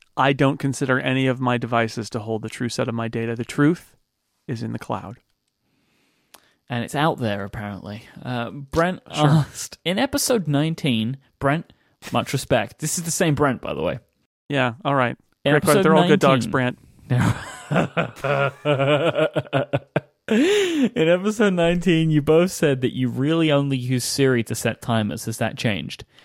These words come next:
Speaker 2: Yes, because I now don't use Siri <laughs> to set timers. I don't use Siri for
Speaker 1: <laughs>
Speaker 2: anything. I, I don't have any standard use case for Siri anymore. Um, my, my current standard use case for Siri is when none of my other,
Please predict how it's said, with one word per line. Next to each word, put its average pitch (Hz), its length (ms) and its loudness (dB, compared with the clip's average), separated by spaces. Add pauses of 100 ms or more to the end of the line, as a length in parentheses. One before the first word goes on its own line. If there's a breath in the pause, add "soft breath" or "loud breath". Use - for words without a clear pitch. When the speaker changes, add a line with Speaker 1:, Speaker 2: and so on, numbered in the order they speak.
(120)
Speaker 2:
Yes, 143 360 0 (160 soft breath)
because 117 260 -2
I 117 80 4
now 120 220 2
don't 117 200 0
use 113 180 -2
Siri 135 220 2
<laughs> - 0 -
to - 60 2
set - 360 0
timers. 190 420 2
I 143 120 4
don't 165 140 6
use 285 220 8
Siri 349 160 8 (100)
for - 60 0
Speaker 1:
<laughs> - 20 6
Speaker 2:
anything. 131 640 0 (580 loud breath)
I, 151 160 2 (100)
I 160 200 2
don't 196 220 2
have 175 280 -2
any 165 440 0
standard 139 520 0
use 131 180 0
case 113 280 -6
for - 100 -12
Siri 107 360 -2
anymore. 80 460 -10 (320 loud breath)
Um, 110 260 0
my, 135 340 2
my 151 300 0 (100)
current 180 360 -2
standard 156 400 -4
use 143 180 -4
case 135 260 -2
for 131 80 -8
Siri 147 440 0 (260 loud breath)
is 123 160 0
when 123 220 2
none 131 200 4
of 143 140 -2
my 127 260 0
other, 123 560 0